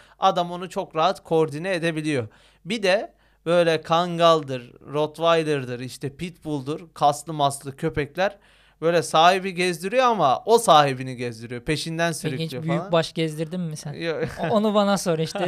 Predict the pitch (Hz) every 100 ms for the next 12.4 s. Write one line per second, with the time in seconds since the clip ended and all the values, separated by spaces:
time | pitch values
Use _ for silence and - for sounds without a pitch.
0 | 190 196 - 196 208 196 196 170 190 190
1 | 190 - _ _ - 175 190 202 - 190
2 | 170 185 220 180 185 208 190 202 208 202
3 | 190 - 165 160 160 160 160 160 156 156
4 | - 175 160 - - - - 196 226 220
5 | 220 220 185 233 240 185 185 170 185 175
6 | 170 143 139 - 135 127 123 131 123 -
7 | 127 127 170 240 - - _ - 180 -
8 | 202 233 220 220 220 190 165 160 156 214
9 | - 196 180 190 170 139 - 151 196 220
10 | - 170 156 139 151 220 _ _ _ _
11 | - - 160 208 196 160 160 160 156 143
12 | 156 156 196 220